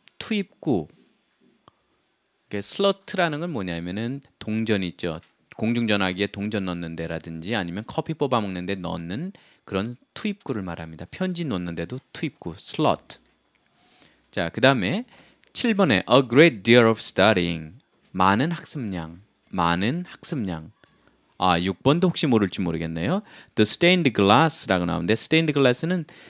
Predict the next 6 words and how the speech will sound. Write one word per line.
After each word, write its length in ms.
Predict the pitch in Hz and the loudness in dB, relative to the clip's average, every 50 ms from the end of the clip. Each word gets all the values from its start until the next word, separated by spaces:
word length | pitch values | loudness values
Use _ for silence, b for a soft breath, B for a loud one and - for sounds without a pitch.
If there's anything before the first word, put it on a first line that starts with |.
| B B | B B
stained 360 | - - - 208 190 190 180 | -12 -4 -2 0 0 2 0
glass라고 520 | 170 170 160 156 151 - 151 147 143 143 151 | 2 2 2 2 0 2 2 2 2 2 -2
성당 480 | - - - 190 190 190 185 180 170 160 | -4 -4 -4 -4 -2 0 0 0 0 0
같은 240 | 147 135 - 135 | 0 0 0 -2
데 80 | 123 113 | 0 0
가면은 800 | 107 107 101 101 101 101 107 113 120 120 117 117 110 98 90 78 | 2 0 0 0 -2 -2 -2 -2 -2 -2 -4 -4 -4 -6 -6 -10